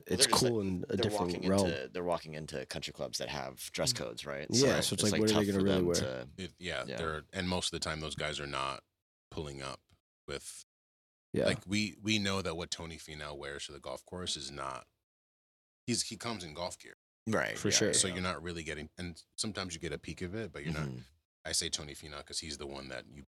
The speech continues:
Speaker 3: at least the one that I've seen doing that the most. It's
Speaker 2: Yeah.
Speaker 3: the, like, arrival fit check
Speaker 1: Right, yeah.
Speaker 3: thing.
Speaker 2: Is it
Speaker 1: Yeah.
Speaker 2: Keith Mitchell, right?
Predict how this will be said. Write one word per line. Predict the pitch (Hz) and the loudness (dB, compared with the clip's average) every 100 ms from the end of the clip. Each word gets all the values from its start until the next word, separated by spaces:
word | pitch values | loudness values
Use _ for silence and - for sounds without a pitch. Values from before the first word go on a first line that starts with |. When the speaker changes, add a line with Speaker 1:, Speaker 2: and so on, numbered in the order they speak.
| _ _ _ _ - | _ _ _ _ -12
Speaker 3:
at | 82 | -6
least | 90 - | -2 -2
the | 80 | -2
one | 78 | -6
that | 67 | -4
I've | 65 69 | -4 0
seen | - 73 69 | 0 0 -4
doing | 69 67 | -4 -4
that | - | -6
the | 65 | -6
most. | 67 65 - - - | -4 -2 0 -2 0
It's | - 65 | 4 4
Speaker 2:
Yeah. | |
Speaker 3:
the, | 69 67 | 2 -2
like, | 65 64 - - _ _ _ _ - | -4 -6 -10 -20 _ _ _ _ -12
arrival | 67 67 65 65 | -6 -6 -6 -10
fit | - - 76 | -2 0 0
check | - 78 | 2 2
Speaker 1:
Right, | 50 50 | 2 -2
yeah. | 65 - - | -4 -4 -4
Speaker 3:
thing. | 71 - _ _ | -10 -18 _ _
Speaker 2:
Is | - 123 | 2 4
it | 151 | 4
Speaker 1:
Yeah. | 117 - | 2 2
Speaker 2:
Keith | - 135 - | 4 4 2
Mitchell, | 107 95 80 | 2 4 4
right? | 80 107 | 6 4